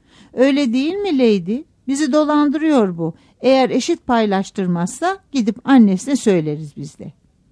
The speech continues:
Jeanlin hemen burnunu oğlanın burnuna dayadı. "Bir daha söyle bakayım şunu.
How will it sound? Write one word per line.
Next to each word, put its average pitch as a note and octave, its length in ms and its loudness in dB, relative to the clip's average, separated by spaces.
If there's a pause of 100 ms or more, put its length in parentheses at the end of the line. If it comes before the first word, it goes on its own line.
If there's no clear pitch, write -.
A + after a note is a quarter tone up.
(640)
Jeanlin D4+ 640 0
hemen B3 360 6
burnunu A3 340 4
oğlanın A3+ 520 4
burnuna F3 460 0
dayadı. D#3+ 480 -4 (600)
"Bir F#4+ 220 0
daha D#4+ 200 4
söyle A#3+ 380 4
bakayım A#3 420 4
şunu. A#3+ 420 6